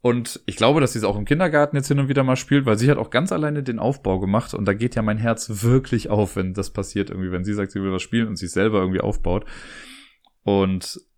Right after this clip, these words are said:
sie macht immer noch nicht die klügsten Sachen. Also sie kann sich an sich Sachen schon ganz gut merken. Aber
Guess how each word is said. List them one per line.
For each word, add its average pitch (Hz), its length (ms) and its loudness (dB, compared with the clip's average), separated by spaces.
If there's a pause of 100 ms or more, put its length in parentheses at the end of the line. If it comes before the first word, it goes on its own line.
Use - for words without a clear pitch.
(320)
sie 101 140 -6
macht 147 200 2
immer 185 120 0
noch 175 120 2
nicht 151 160 -2
die 131 80 -6
klügsten - 580 -2
Sachen. 190 260 0
Also 120 140 0
sie 120 60 0
kann 170 160 2
sich - 240 -4 (200)
an 120 140 2
sich 151 180 2
Sachen 139 240 2
schon 131 160 -2
ganz 117 180 0
gut 101 140 -4
merken. 110 440 2 (480)
Aber 110 460 4